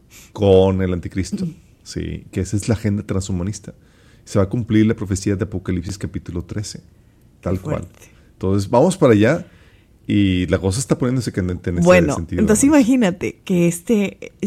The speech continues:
Speaker 2: John saca, eh, publicado de un periódico libanés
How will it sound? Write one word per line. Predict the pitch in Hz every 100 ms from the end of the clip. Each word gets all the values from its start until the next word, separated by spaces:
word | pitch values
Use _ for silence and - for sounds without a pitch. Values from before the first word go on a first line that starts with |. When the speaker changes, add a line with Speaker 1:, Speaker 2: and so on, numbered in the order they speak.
| 175
Speaker 2:
John | 185 190 175 170
saca, | 185 175 170 160 170 - _ -
eh, | 175 156 151 - _ -
publicado | 180 165 170 175 185 185 180 180 -
de | - 165 156 139
un | 175 175
periódico | 196 190 180 175 185
libanés | 185 175 180 180 180 196